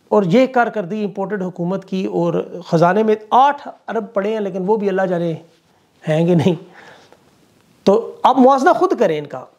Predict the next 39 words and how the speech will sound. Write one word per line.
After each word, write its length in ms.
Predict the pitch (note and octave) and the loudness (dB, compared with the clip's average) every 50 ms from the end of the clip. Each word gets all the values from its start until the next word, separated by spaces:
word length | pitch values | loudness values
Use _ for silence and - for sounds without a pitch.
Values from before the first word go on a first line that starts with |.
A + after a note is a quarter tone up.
| _ _ _ _ _ _ _ _ - | _ _ _ _ _ _ _ _ -4
इसी 180 | C#4 - D#4+ D4 | -2 0 0 2
से 100 | D4 D4 | 2 2
आपको 220 | C4+ - - A#3 | 2 0 0 -2
अंदाज़ा 320 | G3+ F#3 E3+ D#3+ D3 E3 | -2 0 0 -2 0 0
हो 200 | D#3+ D3+ C3+ B2+ | -2 -4 -4 -6
जाएगा। 260 | B2+ C3+ C3+ C#3 D3 D3+ - _ _ _ _ _ - - - - - _ - - - _ _ _ _ _ - | -10 -12 -14 -14 -16 -18 -20 _ _ _ _ _ -20 -20 -20 -20 -20 _ -20 -20 -20 _ _ _ _ _ -2
अच्छा, 200 | - - A#3+ B3+ | 2 4 4 4
अब 200 | - B3+ A#3 C4 | 4 4 4 4
एक 200 | D4+ D#4 D4+ B3 | 4 2 2 2
बड़ी 360 | G#3 A#3 B3 D4+ D4+ D4 C#4+ | 2 4 4 4 2 0 -2
समिट 380 | - - - A#3+ A#3+ C#4 C#4+ C#4+ | -6 -4 0 0 0 0 0 -2
की 100 | - C#4+ | -2 -2
भी 120 | C4+ C#4 | -2 -2
तैयारी 320 | C#4+ B3+ B3+ A#3+ A#3+ C4 | 0 0 0 0 0 0
हो 160 | B3+ A3 A3 A3 | -2 -2 -2 -2
रही 120 | A3+ A3+ | -2 -4
है, 60 | A3 | -6
सऊदी 340 | G#3 - G3+ F#3 F3+ G3 G#3+ | -6 -4 -4 -4 -2 0 0
अरब 180 | A3 A3+ A3 - | 0 0 -2 -2
कर 160 | G#3+ G3+ G3+ | -2 -2 -2
रहा 80 | G3+ F#3+ | -2 -4
है, 120 | G3 - - | -6 -8 -10
यूक्रेन 400 | - F3+ F3+ F3 F#3 F#3 G3 G3 | -8 -8 -6 -4 -2 -2 -2 -2
के 140 | G3 - G3+ | -2 -4 -4
सदर 280 | - - E3 D3+ F#3 F3+ | -4 -4 -2 -2 -2 -2
को, 260 | - F3 E3+ F3 F3+ | -2 -2 -4 -4 -4
अ, 300 | - - - F#3 E3 D3+ | -6 -10 -6 -4 -4 0
जेलेंस्की 560 | C#3 D#3+ E3 E3 E3 E3+ D#3+ - - - G3+ | 2 2 4 4 4 4 2 0 -2 -2 -2
को, 220 | E3+ - F3 E3 - - - _ _ _ - - _ _ _ - | 0 -2 -2 -4 -6 -10 -18 _ _ _ -20 -20 _ _ _ -4
अ, 320 | - D3 C#3+ D3 - - - | -2 2 2 2 0 2 2
अमन 240 | - A3 A3+ B3 B3 | 2 4 4 4 2
की 140 | - A3+ A3+ | 2 0 0
बात 300 | F#3 F#3 F3 F3 F3+ F3 | 2 2 2 0 -2 -4
करना 260 | - F#3 D#3+ E3+ E3+ | -6 -6 -4 -4 -6
चाह 240 | D#3+ - F3 D3+ D3+ | -4 -4 -4 -4 -4
रहे 120 | D3+ D3+ | -6 -8
हैं। 100 | D3 D3+ - - - | -10 -12 -14 -10 -6
अमन 200 | F3+ F#3 G3 G#3 | -4 -2 -2 0
के 200 | G3 G3 G3 F#3+ | 0 0 0 0